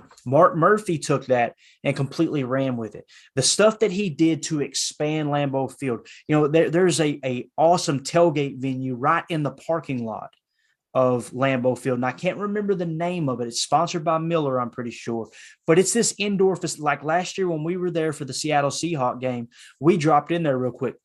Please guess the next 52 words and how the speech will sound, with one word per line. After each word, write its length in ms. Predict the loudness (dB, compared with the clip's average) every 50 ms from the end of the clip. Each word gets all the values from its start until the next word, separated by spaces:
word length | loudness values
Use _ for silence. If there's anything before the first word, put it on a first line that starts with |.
| _ _ -2
The 80 | -2 -2
place 400 | -2 0 4 4 6 6 4 2
was 140 | -2 -2 -4
packed 460 | -6 -4 0 0 0 0 -2 -4 -4
to 100 | -2 -2
the 100 | -2 -2
gills. 480 | 0 2 4 4 4 4 0 -6 -12 -18 -20 -20 _ -12
Snow 400 | -8 -6 -4 0 2 4 6 6
was 180 | 6 6 4 2
flying 400 | 0 0 0 2 2 2 0 0
outside. 640 | 0 -2 -2 -4 -2 0 0 0 2 0 -2 -4 -8 _ _ _ _ _ _ _ _ _ -4
Everybody 500 | -2 -2 0 0 2 2 2 4 4 2
was 160 | 0 0 -2
hanging 240 | -4 -4 -4 -2 -2
out 140 | 0 0 0
inside. 320 | -2 -4 0 0 0 0
They 60 | 2
had 100 | 0 0
a 40 | -2
live 440 | -2 -2 0 2 2 0 0 -4 -6
band 240 | -8 -6 -6 -6 -8
at 80 | -8
this, 240 | -8 -6 -6 -8 -6
this 260 | -2 -2 -2 0 0
little 220 | -2 -2 -2 -2 -2
tailgate. 560 | 0 2 4 4 4 4 2 0 0 -2 -4
I 100 | -4 -4
think 140 | -4 -4 -6
it's 100 | -6 -2
called 140 | -2 0 0
the 80 | 0
Miller, 480 | -2 0 0 0 2 2 0 0 -2 -4 -10 -20 -20 -14 -8
Miller 220 | -4 0 2 2 4
Lite 300 | 4 4 2 2 0 -4
Tailgate 480 | -4 0 0 0 0 -2 -4 -6 -6
Village, 260 | -8 -6 -6 -6 -4 -6
I 60 | -6
believe 240 | -4 -2 -2 -2 -2
is 80 | -4
what 80 | -6 -8
it's 100 | -8 -6
called. 240 | -4 -4 -4 -4 -6 _ -20 -20 _ _ _ 4
It 160 | 6 6 8
is 260 | 6 4 2 0 -6 -10
really, 460 | -10 -8 -2 2 6 6 6 6 4
really 260 | 4 2 0 -2 -4
cool. 320 | -6 -6 -6 -6 -6 -8 _ _ _ _ _ _ 0
Mark 260 | 2 4 4 4 4
Murphy 400 | 4 4 4 4 2 -2 -4 -2
helped 220 | -2 -2 -2 -2
construct 460 | -10 -10 -8 -4 0 0 0 0 0 0
that. 240 | 0 0 0 -2